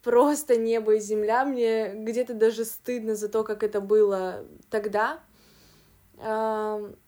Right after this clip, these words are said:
но очень приятно видеть этот рост.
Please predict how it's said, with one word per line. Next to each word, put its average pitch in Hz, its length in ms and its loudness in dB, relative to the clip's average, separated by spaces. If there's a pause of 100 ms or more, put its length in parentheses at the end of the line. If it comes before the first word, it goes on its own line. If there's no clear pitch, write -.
(160)
но 226 720 -4 (800)
очень 247 300 2
приятно 233 360 0
видеть 220 380 -8
этот 214 240 -4
рост. 269 480 -4